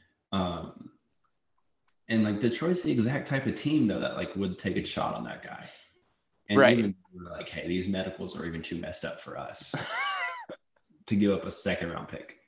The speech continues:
Speaker 1: 'Cause basically Rodney McGruder's, like, nothing for the sake
Speaker 2: Right.
Speaker 1: of the trade. Like, we wouldn't, Detroit wouldn't give up a second round pick for Bol Bol. Even whatever the problem is, let it get healthy. And then, you,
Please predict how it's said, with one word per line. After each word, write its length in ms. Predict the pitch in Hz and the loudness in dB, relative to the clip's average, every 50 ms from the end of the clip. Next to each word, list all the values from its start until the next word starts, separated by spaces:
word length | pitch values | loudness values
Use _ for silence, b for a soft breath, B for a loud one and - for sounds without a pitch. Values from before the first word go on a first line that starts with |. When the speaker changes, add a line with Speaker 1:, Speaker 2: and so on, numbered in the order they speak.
| _ _ | _ _
Speaker 1:
'Cause 80 | 107 | 2
basically 340 | 104 123 135 127 - 110 95 | 4 4 4 4 2 2 2
Rodney 420 | 92 92 87 87 85 85 87 85 | 4 2 2 0 -2 -4 -6 -6
McGruder's, 460 | 82 87 85 - 87 85 - - - - | -8 -8 -6 -6 -4 -4 -4 -6 -6 -8
like, 140 | - - - _ _ _ _ _ _ | -8 -10 -10 _ _ _ _ _ _
nothing 480 | 95 90 92 - - - - 82 82 - _ _ _ | -8 -8 -8 -6 -8 -8 -8 -8 -10 -12 _ _ _
for 100 | _ - | _ -12
the 60 | - 90 | -12 -8
sake 180 | - - - - | -4 -2 0 0
Speaker 2:
Right. 140 | - - | 0 0
Speaker 1:
of 60 | - - | -4 -8
the 40 | |
trade. 160 | - - 80 - _ _ - _ _ _ _ _ _ _ _ _ _ | -10 -12 -12 -16 _ _ -20 _ _ _ _ _ _ _ _ _ _
Like, 260 | 95 92 90 - - _ _ _ _ _ _ | -4 -4 -4 -4 -14 _ _ _ _ _ _
we 160 | 90 95 98 104 | -4 0 2 4
wouldn't, 360 | 117 127 120 104 - - - | 4 4 2 2 -2 -4 0
Detroit 480 | 104 98 - - - 117 120 131 - - | 0 0 0 0 0 0 0 2 2 2
wouldn't 300 | 117 117 113 - - - | 2 2 2 0 0 -2
give 180 | 92 90 82 | -2 -2 -2
up 260 | 80 80 - - - - | -4 -6 -6 -8 -14 -18
a 60 | - | -16
second 540 | - - - - - - - - - 175 180 | -16 -12 -12 -8 -4 -4 -4 -2 -2 -2 -2
round 240 | - - - - - | -2 -4 -6 -6 -8
pick 240 | - - - - - _ _ _ | -8 -8 -8 -10 -16 _ _ _
for 400 | - - 90 87 - - - - _ _ _ _ _ _ _ _ | -6 -4 -2 -2 -2 -4 -10 -16 _ _ _ _ _ _ _ _
Bol 200 | 98 90 - - | -2 -2 -2 -2
Bol. 340 | - - - - - - _ _ _ _ _ _ _ _ _ _ - - - | -6 -8 -8 -10 -12 -14 _ _ _ _ _ _ _ _ _ _ -20 -12 -2
Even 360 | - 123 127 135 123 113 110 - - _ _ _ _ _ | 0 2 2 2 0 -2 -4 -8 -16 _ _ _ _ _
whatever 320 | 110 113 123 131 131 123 | 0 4 4 4 4 4
the 60 | 113 - | 0 0
problem 380 | - 107 92 92 95 82 - - | 0 0 0 0 0 -4 -6 -10
is, 280 | - - - - _ _ _ _ | -12 -16 -18 -20 _ _ _ _
let 160 | - 104 98 | -2 -2 -2
it 80 | 92 92 | 0 0
get 160 | 95 - - | -2 -2 -2
healthy. 680 | - - 92 85 80 - - 165 190 202 - - - _ _ _ _ _ _ _ _ _ _ _ _ - | -2 0 0 0 0 2 0 2 2 0 -2 -4 -14 _ _ _ _ _ _ _ _ _ _ _ _ -4
And 140 | 98 98 | 0 0
then, 80 | 104 113 | 2 2
you, 240 | 123 127 - - | 2 0 -4 -8